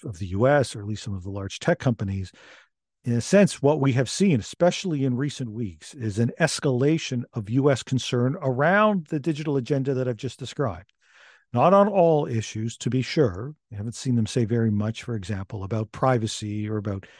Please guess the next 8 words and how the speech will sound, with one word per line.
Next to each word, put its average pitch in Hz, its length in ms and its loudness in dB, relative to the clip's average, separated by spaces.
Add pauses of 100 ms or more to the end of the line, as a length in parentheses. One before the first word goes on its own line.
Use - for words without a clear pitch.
(160)
Canada's 113 460 0
wireless 127 540 4
system 117 480 -2
or 104 260 -6 (100)
copyright 101 560 -2
for 104 120 -10
that 92 180 -10
matter. 90 380 -12